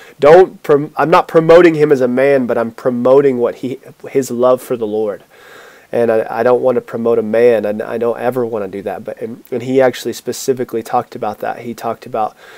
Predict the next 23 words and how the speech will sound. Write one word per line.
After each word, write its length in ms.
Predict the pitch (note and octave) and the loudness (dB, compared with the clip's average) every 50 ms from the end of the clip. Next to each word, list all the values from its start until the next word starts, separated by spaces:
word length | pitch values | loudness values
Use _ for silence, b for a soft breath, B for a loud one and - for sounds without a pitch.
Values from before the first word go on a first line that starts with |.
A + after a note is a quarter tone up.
| B B _ | B B _
people 300 | - C#3 C3 - B2 A#2 | -6 -6 -2 -2 0 2
walking 320 | A#2+ A#2+ A#2 - - B2+ A#2 | 2 0 0 -2 -4 -4 -2
away 180 | A#2 A#2 A2+ | 0 0 -2
from 240 | A2 - A#2+ A#2 A2+ | -2 -6 -8 -10 -8
the 60 | A2+ | -8
message 580 | A2+ A2 A2+ A2+ - - A#2 A2 G2+ - - b b b b b b b b _ | -6 -6 -6 -6 -6 -8 -10 -10 -10 -12 -20 b b b b b b b b _
thinking 460 | - - - C#3 B2+ A2 A#2+ B2 A#2+ | -12 -4 -2 -2 -2 -2 -2 -4 -2
about 280 | A2+ G#2+ A2 G2 G#2 G#2 | -2 -2 -2 -4 -6 -8
Jesus, 600 | - G#2+ G#2+ G#2+ G2+ - - - - - - - _ - | -12 -12 -12 -12 -12 -12 -16 -16 -18 -20 -20 -20 _ -12
not 160 | A2+ A2 - | -10 -8 -6
thinking 220 | B2 A#2+ A2+ A#2 | -8 -8 -6 -8
about 240 | A2+ A2+ G#2+ A2 - _ _ _ _ _ - | -8 -8 -8 -8 -10 _ _ _ _ _ -20
the 140 | - - | -18 -16
speaker. 500 | - - - - A2 G#2 - A#2 A#2+ A#2+ - | -16 -14 -14 -14 -14 -12 -12 -14 -14 -12 -10
And 120 | - A#2 A#2 | -10 -10 -8
amen 520 | - C3 C#3 E3+ D#3+ C#3+ C3 C3+ C3+ B2+ | -4 -2 0 0 2 2 2 2 2 0
to 120 | A#2+ A#2+ A2 | -4 -8 -8
that. 260 | G#2+ G#2 G2+ D#2+ - - | -6 -6 -8 -8 -10 -12
I 40 | A2+ | -12
mean, 160 | A#2 A#2 A2+ | -10 -8 -6
I, 260 | A2+ A2+ G2 - - | -6 -8 -8 -8 -8
I 60 | B2 | -8
just, 360 | A#2 B2 A#2+ - - - B | -8 -8 -10 -12 -14 -18 B